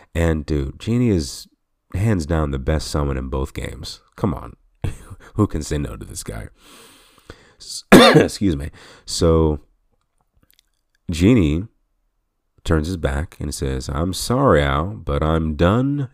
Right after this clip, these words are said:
doing, I'm done taking orders." But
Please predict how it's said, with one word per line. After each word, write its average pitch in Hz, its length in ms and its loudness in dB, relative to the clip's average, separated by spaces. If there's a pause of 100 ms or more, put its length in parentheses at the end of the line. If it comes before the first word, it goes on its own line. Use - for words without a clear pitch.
doing, 87 380 0
I'm 82 140 -4
done 101 180 2
taking 95 380 -2
orders." - 600 -4 (1300)
But 80 1160 -4